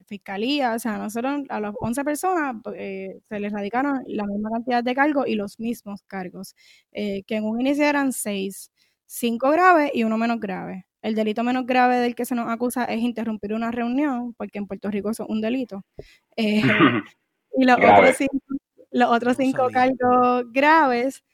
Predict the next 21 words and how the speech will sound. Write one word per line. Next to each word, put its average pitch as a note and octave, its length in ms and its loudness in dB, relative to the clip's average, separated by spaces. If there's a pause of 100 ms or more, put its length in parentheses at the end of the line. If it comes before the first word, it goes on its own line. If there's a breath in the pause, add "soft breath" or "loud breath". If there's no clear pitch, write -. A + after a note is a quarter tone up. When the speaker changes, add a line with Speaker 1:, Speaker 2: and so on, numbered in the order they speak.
(180)
Speaker 1:
son, C4+ 520 2
eh, A3 300 -2
restricción A3+ 460 -2
a A3 60 -2
la A3+ 100 0
libertad A#3+ 880 0 (640)
agravada, C#4 840 4
intimidación G#3+ 840 0
contra A3+ 300 -2
un A3+ 60 0
oficial, A3+ 480 -2
¿verdad? G3+ 560 -4
Del G3+ 240 -6
público, G#3 680 0
eh, F#3 180 -8
alguien G3+ 340 -6
de, G#3+ 120 -6
alguien G#3 300 -4
del, G3 420 -6
del G3+ 140 -8
gobierno G#3+ 440 -2